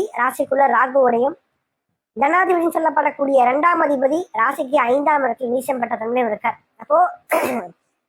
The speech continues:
செலவுகள் சற்று அதிகமாக இருக்கும். வருமானம் எவ்வளவு வந்தாலும் இன்னொரு பக்கம் செலவுகள் கண்டிப்பாக இருக்கும்.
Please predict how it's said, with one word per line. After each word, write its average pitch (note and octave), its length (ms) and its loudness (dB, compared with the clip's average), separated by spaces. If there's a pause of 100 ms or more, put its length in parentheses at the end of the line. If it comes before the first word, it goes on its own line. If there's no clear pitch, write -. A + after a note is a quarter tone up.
(120)
செலவுகள் F4+ 540 2
சற்று C#4 220 -2
அதிகமாக A#3+ 560 0
இருக்கும். A3 260 -6
வருமானம் E4+ 520 2
எவ்வளவு C#4+ 320 2
வந்தாலும் C4 440 0
இன்னொரு C#4+ 280 0
பக்கம் C#4 300 -4
செலவுகள் C4+ 440 2
கண்டிப்பாக A#3 440 -4
இருக்கும். - 300 -10